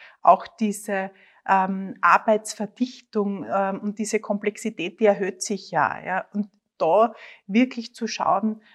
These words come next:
ähm, dass die Mitarbeiterinnen, ähm, und die Pflegenden die Freude am Beruf, ähm, nicht verlieren, dass man ihnen Anerkennung, Wertschätzung entgegenbringt,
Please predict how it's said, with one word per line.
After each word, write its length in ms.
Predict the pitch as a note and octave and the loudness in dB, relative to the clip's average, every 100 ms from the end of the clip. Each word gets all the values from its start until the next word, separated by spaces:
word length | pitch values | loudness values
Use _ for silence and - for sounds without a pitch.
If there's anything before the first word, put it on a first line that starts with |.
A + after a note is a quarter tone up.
| - | -4
ähm, 260 | G#3 G#3+ G#3 | -2 -2 -4
dass 220 | G#3 - | -10 -8
die 320 | G#3+ G#3 - | -6 -6 -8
Mitarbeiterinnen, 1160 | G#3+ G#3 - G#3+ G3+ G3+ G#3 G3+ G3+ G3 G3+ G3+ _ _ - | -6 -6 0 -2 -2 -6 -8 -8 -8 -10 -10 -14 _ _ -4
ähm, 440 | G3+ G3 G3+ G3 | -2 -2 -4 -6
und 140 | G#3 A3 | -8 -8
die 60 | |
Pflegenden 520 | A3+ - G3 A3 G#3+ A3 | -8 -8 -4 -4 -4 -8
die 100 | G#3+ | -8
Freude 420 | - F3 A3 B3 | 0 4 4 4
am 160 | G#3+ G#3 | 0 -2
Beruf, 500 | F3 F3 E3 - - | -4 -4 -8 -14 -8
ähm, 600 | G3 F#3 F3 F3 E3+ E3+ _ - | -4 -2 -4 -8 -12 -16 _ 0
nicht 320 | G#3 F#3+ - | 0 0 -6
verlieren, 540 | G3+ F3 F3 E3+ F3 | -8 -6 -4 -4 -4
dass 160 | F#3 G3 | -6 -4
man 140 | G#3 | -2
ihnen 180 | G#3 G#3+ | -2 -4
Anerkennung, 640 | F3+ G3 A3 A3 A3 A3 G#3 | -2 0 0 -2 -6 -4 2
Wertschätzung 640 | F#3+ A3 - A#3 - G#3 | 2 2 -2 -6 -6 -8
entgegenbringt, 920 | F3+ F#3 E3 E3+ F3 F3 F3+ E3+ E3+ | -8 -8 -10 -8 -12 -14 -16 -14 -18